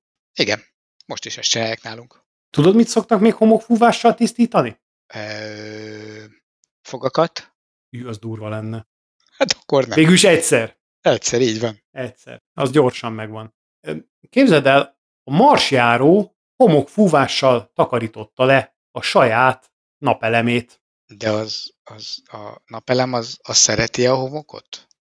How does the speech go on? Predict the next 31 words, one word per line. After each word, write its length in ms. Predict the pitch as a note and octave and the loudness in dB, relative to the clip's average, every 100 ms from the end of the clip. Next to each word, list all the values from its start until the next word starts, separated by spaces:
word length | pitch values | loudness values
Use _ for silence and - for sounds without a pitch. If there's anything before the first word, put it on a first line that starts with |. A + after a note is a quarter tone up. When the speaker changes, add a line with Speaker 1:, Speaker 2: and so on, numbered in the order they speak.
| _ | _
Speaker 2:
Nem. 180 | F3 | 0
Speaker 1:
Az 160 | C#3+ B2 | 0 -2
úgy 100 | A2+ | -10
nem, 140 | A#2 A#2 | -4 0
Speaker 2:
Pont 120 | F#3 | 4
az, 60 | C#3+ | 4
Speaker 1:
nem 120 | C#3+ | 4
Speaker 2:
hogy 100 | D3+ | 2
Speaker 1:
kar-, 240 | D3+ - | 0 0
nem 160 | C3 C3+ | -2 0
karistolja 480 | D3+ D3+ - F3 F#3 | 0 0 2 2 2
össze? 320 | E3 - - _ _ _ _ | 0 -2 -6 _ _ _ _
Speaker 2:
Képzeld 360 | _ A3+ G3+ C3 | _ 4 4 4
el, 320 | C#3+ C#3+ - _ _ | 2 0 -4 _ _
hogy 300 | - C#3 - _ | 2 2 0 _
a 220 | - C#3 C#3+ | 2 2 2
finom 420 | - C4+ C4+ D#3+ | 2 4 6 4
szállópor 800 | - G3+ F3 C#3 C3 - C#3+ D#3+ | 2 4 6 4 2 4 4 4
belepte 720 | F3+ C#3+ - - A#2 C3+ _ _ _ | 4 4 0 -4 -4 -4 _ _ _
a 400 | B2+ B2 B2 - | 0 2 2 0
téli 360 | - E3+ C3 B2 | 2 2 2 -4
időszakban 840 | A#2+ A#2+ - A#2+ A2+ C#3+ F3 - _ _ | -2 -4 -2 -6 -2 -2 -2 -6 _ _
a 80 | |
marsjárónak 840 | C3 D#3+ C3+ - A#2 A2+ A#2 A#2 A2 | 2 2 2 -2 -2 -2 -4 -4 -6
a 80 | C3+ | -8
napelemeit, 920 | A2+ A#2 A#2 A#2 B2+ C3 C3 F#3 - _ _ | -8 -6 -6 -6 -8 -6 -2 -2 -2 _ _
ami 440 | - E3 G3 G#3+ - _ | -2 2 4 2 -4 _
emiatt 480 | E3+ F#3 G3+ G3+ - | 0 4 6 4 4
nem 160 | F3+ | 0
tudta 280 | C#3 C#3 D3+ | 0 -2 2
visszatölteni 840 | C#3+ C3+ C3 - C3 A#2+ C3+ C#3 | 2 2 -2 0 0 2 0 0